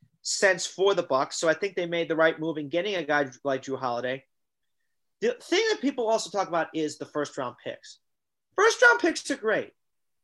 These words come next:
if you can develop 'em. The Pelicans, if they can't develop any of these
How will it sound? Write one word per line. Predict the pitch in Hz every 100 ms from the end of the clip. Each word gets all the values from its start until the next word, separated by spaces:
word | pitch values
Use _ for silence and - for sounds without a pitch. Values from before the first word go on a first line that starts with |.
| _ _
if | 330 370 349
you | 339
can | 339 302
develop | 277 247 240 185
'em. | 90 - _ _ _ _ _ _ _ _ _ _ _ _ _ _ -
The | 269
Pelicans, | - 415 427 370 320 294
if | 285
they | 254
can't | 254 302 294
develop | 208 208 254 262
any | 185 180
of |
these | 165 160